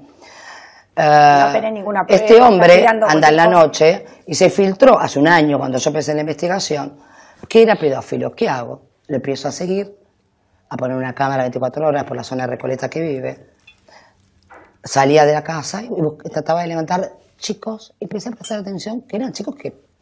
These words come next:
Speaker 1: rozaban los dieciocho, diecisiete, no te dabas cuenta. Y lo levantaba en la calle. Ahora te cuento. Lo levantaba de la calle. Bueno, lo, dije, vamos a esperar. Un año de trabajo es esto. Y tenía diecisiete años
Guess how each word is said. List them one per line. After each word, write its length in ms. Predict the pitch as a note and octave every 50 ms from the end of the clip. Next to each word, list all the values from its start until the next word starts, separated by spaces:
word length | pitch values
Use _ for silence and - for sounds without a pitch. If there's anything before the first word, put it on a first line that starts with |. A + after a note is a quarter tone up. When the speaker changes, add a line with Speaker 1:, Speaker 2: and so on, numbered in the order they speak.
| _ _ _ _ _ _ _ _ _ -
Speaker 1:
rozaban 320 | - A#2+ - - A#3 A#3
los 60 | D#3 B2+
dieciocho, 340 | A#2 - - E3+ F3+ -
diecisiete, 340 | D3 A2 G2+ D3+ E3 D3+ D3
no 100 | C3+ C#3+
te 100 | C#3 D#3
dabas 160 | D#3 D3+ C3+
cuenta. 280 | - - C#3 C3 C3 -
Y 40 | G3+
lo 100 | G#3+ A3+
levantaba 500 | G#3+ G#3+ G#3+ A3 G#3+ G#3+ - B3 A#3+ B3
en 60 | B3
la 100 | A3+ G3+
calle. 420 | - - C3 A#2 G#2 - A#2 A2+ - _ _ _ _ _ _ _ _ _ _ _ -
Ahora 160 | C#3+ C#3 C3
te 120 | B2+ C#3 B2+
cuento. 260 | - A2 G#2+ - - G#2 - - - - _
Lo 100 | D3 C3
levantaba 380 | C#3 D3 D3+ D#3 D3+ G3+ G3+ G3+
de 80 | D#3+
la 100 | C#3+ C3+
calle. 440 | - A#2+ G#2+ G#2 - - B2 A#2+ - _ _ _ _ _ _ _ _ _ _ _ _ _ _ _ _
Bueno, 260 | - D3+ B2 A2+ A2+ A2+ G#2
lo, 300 | F3+ A#3+ A#3 - _ _ _
dije, 220 | - D#3+ - -
vamos 220 | F#3+ A3 A#3+ G#3+ -
a 40 | -
esperar. 380 | - - C#3+ B2+ G#2+ G2+ G2+ F#2 _ _ _ _ _ _ _ _ _ _ _ _ _ _ _ _ _ _ _ _ _ _ _ - - _
Un 180 | - A3+ G3+ F#3+
año 460 | E3 C3+ A#2+ A#2 A#2 A2 G#2 G2+ _ _ _ _
de 140 | _ B2+ B2
trabajo 400 | G2+ A#2+ A2 A2+ A2+ G#2+ - B2+
es 100 | A#2 -
esto. 320 | A#2+ G#2+ - _ - A#2 A2 A2+ - _ _ - _ _ _ _ _ _ _ _ _ _ _ _ _ _ _ _ _ _ _ _ _ _
Y 80 | -
tenía 240 | F3 - G3+ G#3 A3
diecisiete 540 | G#3+ G#3 D#3 - D3+ C3 C#3+ C3+ B2+ - C3
años 480 | B2 A#2 A2+ A#2 A#2 A#2+ A2 - -